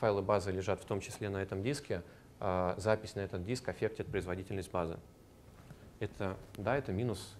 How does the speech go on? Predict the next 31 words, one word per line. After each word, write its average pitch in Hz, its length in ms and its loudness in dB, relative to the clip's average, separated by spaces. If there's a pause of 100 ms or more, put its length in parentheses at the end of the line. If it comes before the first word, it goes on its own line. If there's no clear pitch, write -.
с - 120 -12
ним 95 160 0
надо 92 340 -2
считаться, - 480 -6 (800)
такая - 220 -6
схема. 90 320 -4 (960)
А, 98 420 6 (160)
затем, 104 340 2
как 143 200 4
все - 160 -2
это 123 120 0
было 107 200 4
реализовано? 95 680 4 (220)
А, 92 580 0 (240)
был 131 220 4
написан 123 400 0
сас 104 260 2
демон, 147 460 4 (920)
который, 107 600 6
а, 90 520 2 (540)
у - 60 -8
которого 104 340 6
есть 98 220 2
своя 101 260 4
небольшая 90 480 0
ракловая 92 400 0
база, 139 400 4 (400)
это - 200 -4
Disaster 95 320 0
Recovery 92 420 0
Server, 139 440 2